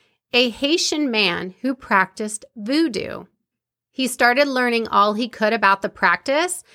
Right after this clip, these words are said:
and decided to put his new knowledge to work. He wrote to the federal judge overseeing his case and asked for a reduced sentence. Persuaded by Ray's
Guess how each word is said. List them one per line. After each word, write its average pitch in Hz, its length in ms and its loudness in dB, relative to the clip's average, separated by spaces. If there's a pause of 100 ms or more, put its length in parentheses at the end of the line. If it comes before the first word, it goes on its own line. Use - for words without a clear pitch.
(220)
and 240 120 -2
decided 254 460 2
to 302 80 -2
put 247 240 -4
his 202 240 -4
new 220 280 0
knowledge 190 560 0
to - 140 -8
work. 202 600 -2 (500)
He 285 200 0
wrote 269 300 4
to 320 100 -4
the 359 120 2
federal 285 440 2
judge 196 500 2
overseeing 233 600 -2
his 208 220 -2
case 208 600 -2
and 214 180 -4
asked 220 380 2
for 247 140 0
a 233 140 0
reduced 190 720 -4
sentence. - 880 -4 (440)
Persuaded 277 580 4
by 302 140 6
Ray's 240 360 2